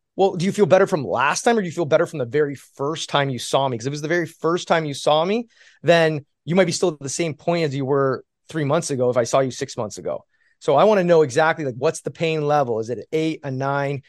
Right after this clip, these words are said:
And maybe how long you walk, when do you get the pain? Am I progressing with that? And we usually look at the joint going, "Okay, have I worked on that joint and am I still seeing improvements?" 'Cause after three times in a treatment, if you're not seeing improvements with the same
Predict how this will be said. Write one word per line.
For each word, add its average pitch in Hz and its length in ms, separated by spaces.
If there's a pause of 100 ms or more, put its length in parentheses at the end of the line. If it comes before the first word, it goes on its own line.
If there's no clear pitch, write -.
(200)
And 127 380
maybe 135 220
how 143 180
long 147 480
you 131 160
walk, 143 400
when 135 100
do 131 80
you 131 80
get 131 140
the - 60
pain? 139 300 (200)
Am 180 100
I 185 80
progressing 139 600
with 113 160
that? 117 300 (300)
And 147 160
we 180 120
usually 151 300
look 139 180
at 127 100
the 123 100
joint 139 360
going, 131 220
"Okay, 127 340
have 135 100
I 131 220
worked 151 300
on 156 60
that 143 120
joint 143 240
and 139 80
am 135 100
I 131 60
still 156 260
seeing 147 240
improvements?" 123 500
'Cause 123 120
after 165 240
three 160 340
times 147 400
in 143 80
a 120 60
treatment, 156 440 (300)
if 135 140
you're 185 80
not 202 120
seeing 196 200
improvements 170 360
with 143 100
the 127 60
same 170 320